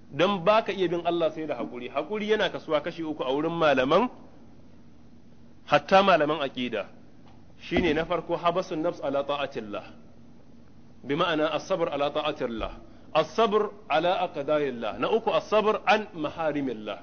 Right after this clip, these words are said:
Haƙuri wajen bin Allah. Bin Allah sai kai haƙuri kai. Na biyu, haƙuri wajen nisanta abin da Allah ya hana.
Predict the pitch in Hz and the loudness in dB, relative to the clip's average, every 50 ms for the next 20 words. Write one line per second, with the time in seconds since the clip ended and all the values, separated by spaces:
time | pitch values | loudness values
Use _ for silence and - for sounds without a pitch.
0 | - - - - - - - - 127 135 135 160 180 175 180 170 165 156 170 165 | -14 -20 -20 -20 -20 -20 -10 -4 -4 -4 -2 -2 -2 0 0 0 0 0 -2 -2
1 | 156 175 165 - 135 127 123 117 107 101 104 - 120 139 180 196 190 170 170 160 | -2 -4 -4 -4 -4 -6 -4 -4 -6 -8 -8 -8 -4 0 0 0 0 0 -2 -2
2 | 156 139 - 151 160 - 185 185 170 139 123 127 120 120 113 - 104 98 95 92 | -2 -2 -4 -4 -6 -4 -2 -2 -2 -2 -4 -4 -6 -6 -6 -6 -8 -8 -10 -12
3 | - - - - - - - - - 127 143 185 202 185 202 214 220 214 - 202 | -16 -18 -20 -20 -20 -20 -20 -14 -6 0 2 2 2 2 0 0 -2 0 0 0
4 | 190 170 180 220 226 208 214 214 208 - 165 180 175 190 190 190 185 170 147 - | -2 -2 -2 -2 -2 -2 -2 -4 -4 -4 -6 -4 -2 -2 -2 -2 -2 -4 -4 -4
5 | 170 180 180 160 151 143 160 156 143 143 143 143 143 139 127 120 113 117 123 117 | -6 -6 -6 -6 -4 -4 -4 -2 -2 -2 -2 -4 -2 0 0 0 0 -2 -4 -4
6 | 110 98 | -4 -6